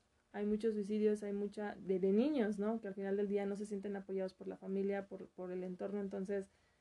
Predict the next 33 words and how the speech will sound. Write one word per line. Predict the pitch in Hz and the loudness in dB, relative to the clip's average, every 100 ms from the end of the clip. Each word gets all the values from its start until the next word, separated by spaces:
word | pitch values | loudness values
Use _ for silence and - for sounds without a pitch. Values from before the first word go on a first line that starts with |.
| _ _ _ | _ _ _
hay | - 208 | -4 0
que | 240 | 4
ser | 233 | 4
más | 233 233 | 4 2
tolerantes, | 214 202 202 202 208 208 - | 0 0 0 -2 -2 -2 -2
hay | 202 | -4
que | 196 214 214 208 | 0 0 0 0
informarnos | 190 196 190 190 196 190 | -4 -2 -2 0 -2 0
más, | 214 254 285 _ _ _ _ | 0 0 -4 _ _ _ _
y | - 208 | -2 0
pues | 202 208 196 - | 2 0 0 2
esperando | 202 208 233 269 302 | 0 2 0 2 2
les | 285 | 2
guste | 277 415 370 | 2 2 2
este | 294 294 | 0 -2
episodio, | - 220 233 233 247 285 285 | -4 -2 2 4 4 4 0
que, | 214 196 190 | -2 0 0
que | - 190 185 - | -2 -4 -4 -6
pues | 190 208 | -8 -2
es | 214 214 | -2 -2
como | 240 214 | 0 2
la | 196 | 2
segunda | 196 202 220 214 | 2 4 4 4
parte, | 208 208 | 0 -4
por | 202 | -2
así | 185 196 | 0 0
decirlo, | 196 208 | 2 2
aunque | 208 202 | 2 2
ya | 196 196 | 2 2
fue | 208 | 0
más | 202 202 196 | 2 2 4
de | 208 | 4
lleno | 196 196 202 196 | 6 2 2 0